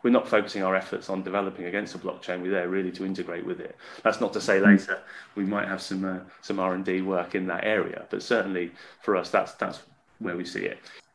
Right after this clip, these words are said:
Speaker 1: There's many changes due for the blockchain. So we, we have another one coming up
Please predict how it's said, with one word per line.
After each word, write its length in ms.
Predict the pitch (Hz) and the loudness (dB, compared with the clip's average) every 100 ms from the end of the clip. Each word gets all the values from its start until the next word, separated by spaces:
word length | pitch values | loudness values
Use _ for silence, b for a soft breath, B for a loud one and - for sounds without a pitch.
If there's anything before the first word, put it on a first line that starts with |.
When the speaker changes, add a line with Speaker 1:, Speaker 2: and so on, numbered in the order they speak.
| _ - | _ -14
Speaker 1:
There's 360 | - 120 110 | 8 8 10
many 500 | 120 120 113 107 107 - _ _ _ _ | 6 6 6 2 -4 -14 _ _ _ _
changes 480 | - 123 120 117 107 | -4 4 4 4 2
due 380 | 107 117 117 131 | 2 6 8 6
for 100 | 131 | 4
the 80 | 127 | 6
blockchain. 580 | 135 - - 139 139 | 6 4 4 4 4
So 200 | 135 113 | 4 2
we, 220 | 107 104 98 | 2 0 -2
we 80 | 107 | 0
have 160 | 104 101 | 2 2
another 200 | 113 117 | 2 2
one 140 | 113 | 0
coming 240 | 110 113 113 | -2 -2 -2
up 220 | 107 | -2